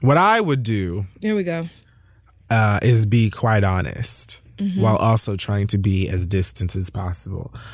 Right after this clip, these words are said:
Speaker 1: Like, I'm gonna try and stay as far out of your way as possible,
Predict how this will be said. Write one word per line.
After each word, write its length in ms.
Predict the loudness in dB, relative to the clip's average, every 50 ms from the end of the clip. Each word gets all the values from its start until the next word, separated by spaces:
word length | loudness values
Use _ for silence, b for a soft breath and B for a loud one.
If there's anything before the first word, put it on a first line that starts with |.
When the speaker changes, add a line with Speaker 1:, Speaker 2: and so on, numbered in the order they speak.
| B B B
Speaker 1:
Like, 140 | -4 -2 0
I'm 100 | 2 2
gonna 180 | 2 2 2 2
try 180 | 2 2 2
and 100 | 2 2 2
stay 260 | 2 0 0 -2 0
as 180 | 0 -2 -2
far 240 | -2 -2 -2 0 0
out 120 | 0 0 0
of 60 | 2
your 220 | 2 4 4 4
way 480 | 4 2 2 2 2 2 2 2 0 -2 b b b b b b b b
as 160 | -2 0 0
possible, 800 | 0 0 0 2 2 4 2 2 0 2 2 2 2 2 0 -2